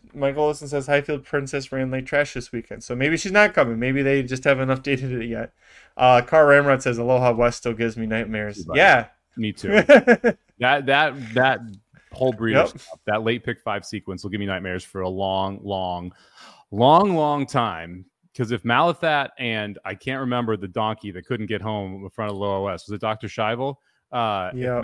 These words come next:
Speaker 2: Malathat, and I think it was Doctor Shivel who lo-, loses that race by a nose. If the two of them get home, I, I, I may be retired buying an island at this point. That's how much I would have had that pick five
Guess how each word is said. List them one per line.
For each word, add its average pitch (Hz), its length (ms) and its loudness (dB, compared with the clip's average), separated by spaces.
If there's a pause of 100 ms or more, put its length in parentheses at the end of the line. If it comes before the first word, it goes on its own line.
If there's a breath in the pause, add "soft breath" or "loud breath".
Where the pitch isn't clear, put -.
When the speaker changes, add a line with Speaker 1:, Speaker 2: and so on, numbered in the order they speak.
Speaker 2:
Malathat, 147 440 -2
and 110 120 -8
I 98 60 -8
think 127 160 -10
it 135 40 -8
was 107 120 -8
Doctor 104 320 -6
Shivel 101 340 -6
who 95 80 -8
lo-, 101 280 -6
loses 98 260 -8
that 95 160 -6
race 95 180 -8
by 95 200 -8
a 98 40 -8
nose. 98 260 -6
If 104 100 -10
the 120 100 -6
two 185 240 4
of 175 80 4
them 165 220 -2
get 135 180 -2
home, 98 420 -4 (100)
I, 120 520 -6 (320)
I, 135 160 2
I 160 40 0
may 151 180 0
be 135 120 -4
retired 123 480 -2
buying 113 240 -2
an 104 80 -6
island 98 400 -8
at 90 80 -14
this 90 180 -12
point. 90 320 -16
That's 104 220 -6
how 113 80 -4
much 104 180 -8
I 101 40 -12
would 95 120 -10
have 95 80 -8
had 92 120 -6
that 92 180 -10
pick 98 140 -12
five 95 260 -8